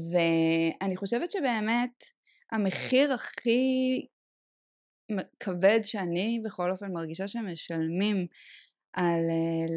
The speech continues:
לא להיות בהקשבה, לא, אה, זאת אומרת, כל,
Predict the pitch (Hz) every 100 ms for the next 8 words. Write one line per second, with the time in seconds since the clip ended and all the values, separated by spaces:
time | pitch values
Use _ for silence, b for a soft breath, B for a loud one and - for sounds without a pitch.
0 | 170 190 220 196 165 - - - - _
1 | _ _ 185 170 160 - - 165 165 165
2 | 170 - - - - - 190 175 - _
3 | 190 - 208